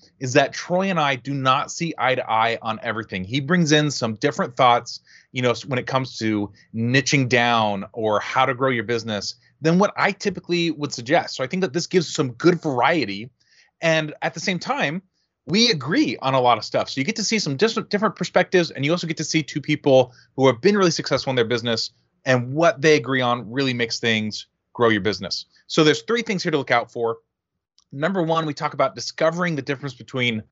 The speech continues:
what you're good at and what your superpower is, and how to focus on the superpower, not just the things that you're, you know, kinda good at.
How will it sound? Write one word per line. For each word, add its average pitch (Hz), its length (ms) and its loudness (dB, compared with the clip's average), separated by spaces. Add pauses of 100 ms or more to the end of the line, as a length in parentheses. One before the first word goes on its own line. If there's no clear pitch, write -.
(260)
what 139 300 2
you're 120 120 -4
good 135 300 4
at 196 280 2 (280)
and 131 140 -4
what 127 180 0
your 117 80 -6
superpower 104 880 0
is, - 180 -12 (220)
and 123 300 -4
how 143 200 0
to 156 80 2
focus 151 360 -2
on 117 360 -4
the 104 120 -14
superpower, 110 720 0
not 123 200 -4
just 120 120 -14
the 123 80 -16
things 117 220 -8
that 110 120 -6
you're, 101 300 -4 (340)
you 131 120 -2
know, 110 100 4
kinda 110 220 0
good 98 180 -4
at. - 220 -8